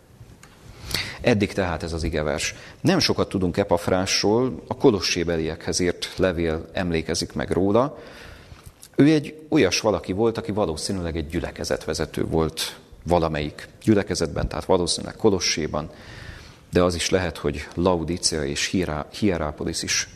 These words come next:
hozzá tartozott, ahogyan ezt a tizenharmadik vers is megemlíti egyébként. És ez az Epafrás, aki minden bizonnyal gyülekezet vezető, de egyben gyülekezet alapító is lehetett,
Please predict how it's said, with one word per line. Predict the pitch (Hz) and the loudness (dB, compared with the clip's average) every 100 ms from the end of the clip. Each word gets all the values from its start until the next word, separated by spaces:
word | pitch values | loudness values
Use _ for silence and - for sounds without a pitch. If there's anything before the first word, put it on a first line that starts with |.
| - | -14
hozzá | - 92 80 71 | 0 0 2 -2
tartozott, | - - 90 85 - - - - - | 0 0 0 -2 -4 -6 -18 -18 -2
ahogyan | 110 92 85 87 | 0 2 0 -2
ezt | 76 85 | -4 -4
a | |
tizenharmadik | 87 78 67 73 76 - - | -4 -2 -2 -4 -6 -6 -10
vers | - 69 - | -6 -6 -4
is | - | -4
megemlíti | - 73 69 - - - | -4 -4 -6 -8 -6 -6
egyébként. | - - - - - - - - - - - - - - - - - | -4 -6 -6 -8 -8 -10 -18 -20 -20 -20 -18 -16 -16 -16 -18 -16 0
És | - | 2
ez | - 170 | 4 4
az | 110 | 4
Epafrás, | 135 98 90 95 98 135 - | 2 0 0 0 0 0 -2
aki | 95 - 92 92 95 | -4 0 0 0 -4
minden | 110 120 95 90 | 0 2 2 2
bizonnyal | 101 95 92 87 87 | 0 0 0 0 2
gyülekezet | 104 95 - 82 78 - | 2 0 -2 -4 -4 0
vezető, | 101 92 - 82 | 0 0 0 -2
de | 80 | 0
egyben | 82 80 | -2 -4
gyülekezet | 85 92 80 80 80 | 0 0 0 -4 -2
alapító | 98 87 - 85 - | 0 0 -2 -8 -4
is | 90 - | -4 0
lehetett, | 98 82 82 107 | 0 0 -2 -4